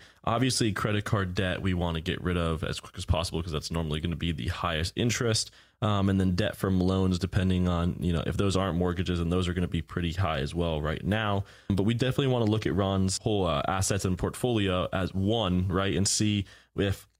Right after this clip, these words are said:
his inheritance is gonna be a large portion of that, and see how much we should really, uh, take off first. So credit cards are always gonna be on the top of our list, taking those off first,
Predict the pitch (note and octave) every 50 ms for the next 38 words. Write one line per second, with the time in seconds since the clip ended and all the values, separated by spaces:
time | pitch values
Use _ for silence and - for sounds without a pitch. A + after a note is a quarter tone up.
0 | _ _ _ _ _ _ _ _ _ _ _ _ _ - - G2+ A2+ G#2+ G2+ G#2
1 | F#2+ F2+ F#2+ G#2 G#2+ G#2+ F#2+ G2+ F#2+ - F2+ F#2+ G2+ G2 F#2 F2+ F#2 F#2 F2 F2+
2 | F2+ F#2 F2+ - - - - B2 B2 A#2 - - F#2+ F2+ E2+ D#2+ D2+ E2+ F2 E2+
3 | F2 F2 - - - - - _ - - G2+ F#2 - - A2 G2+ G2 F#2+ F2+ F#2+
4 | G2 G2+ G2 F#2 F#2+ F#2 - F#2 F#2+ F2+ - - E2 F2 F2+ E2+ E2+ E2+ E2 -
5 | - _ _ - D#2+ D#2 D2+ D#2 - - - G2 F#2 - F#2+ F2 E2+ - - -
6 | - F#2+ D#2+ D2 D2+ - - - - - G#2 G2 F#2 F#2 F#2 - - - - -
7 | - - C#3+ C#3+ C#3+ C#3+ D3 C#3 B2+ A2+ A2 G#2+ G#2+ G#2+ G#2 G2+ G#2+ G#2 G2 F2+
8 | G2 F#2+ F#2 F2+ F2 E2+ - - - F#2 F2+ F#2 F#2 E2+ F2+ F2 E2+ E2 E2+ F2
9 | F2 - - - G2 - F#2 F2+ F2 E2 E2 E2 E2+ D#2+ C#2+ D2+ - - - -
10 | A#2+ A2+ G#2 G#2 - -